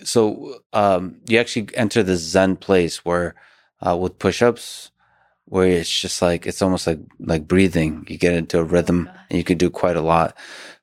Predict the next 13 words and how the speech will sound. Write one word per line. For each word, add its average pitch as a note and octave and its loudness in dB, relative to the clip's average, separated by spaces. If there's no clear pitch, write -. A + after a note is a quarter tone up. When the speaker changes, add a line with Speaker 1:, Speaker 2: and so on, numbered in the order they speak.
Speaker 1:
But F2+ 0
I F#2 4
wanted G#2 4
to G2+ -4
make F#2+ 2
sure, G2 0
like, E2+ 0
if F2 -10
I F#2+ 4
actually F#2+ -2
get F#2 -2
this E2+ -10
done, F#2 2